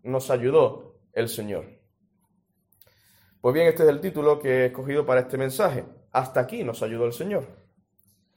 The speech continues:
Hasta aquí, dice el versículo, "nos ayudó Jehová".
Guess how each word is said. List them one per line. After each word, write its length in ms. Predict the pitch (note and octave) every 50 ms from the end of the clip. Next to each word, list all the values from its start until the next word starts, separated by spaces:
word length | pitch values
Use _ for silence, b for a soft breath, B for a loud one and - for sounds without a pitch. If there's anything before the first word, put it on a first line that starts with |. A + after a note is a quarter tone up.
| _ _ _ _ b b b b b b b b b
Hasta 400 | - E3 F3 E3+ E3+ - - F3+
aquí, 640 | E3 E3 - - B3+ C4 A#3 G3+ F#3+ G#3 G3+ - - C3
dice 420 | C#3+ D#3+ F3 - - E3+ E3+ D#3+
el 120 | D#3+ E3
versículo, 640 | F3 F#3+ F3 - E3+ D3 C3 D#3+ D#3 D#3 D#3+ D#3 D#3 D3
"nos 260 | D#3 F3+ E3+ E3+ -
ayudó 720 | F3 E3 E3+ E3+ F#3+ G#3 G#3+ G#3+ G#3 G#3 - - - - _
Jehová". 720 | - - - F3+ F#3 F#3 F#3 G3 F#3+ D3 - - - -